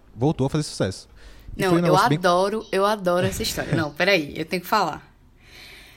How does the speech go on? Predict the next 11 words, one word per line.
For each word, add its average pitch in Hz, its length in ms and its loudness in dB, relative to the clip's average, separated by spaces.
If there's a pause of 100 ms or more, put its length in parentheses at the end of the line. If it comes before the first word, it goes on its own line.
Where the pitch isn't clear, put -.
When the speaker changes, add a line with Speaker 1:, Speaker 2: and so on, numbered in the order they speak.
(420)
Speaker 2:
Quando 285 420 2
eu 330 80 0
imaginar 240 680 -4
que 214 200 -10
um 208 140 -6
dia 160 300 -6
eu 175 80 -4
ia 185 160 -4
tá 196 160 -8
falando 175 520 -6
sobre 175 840 -8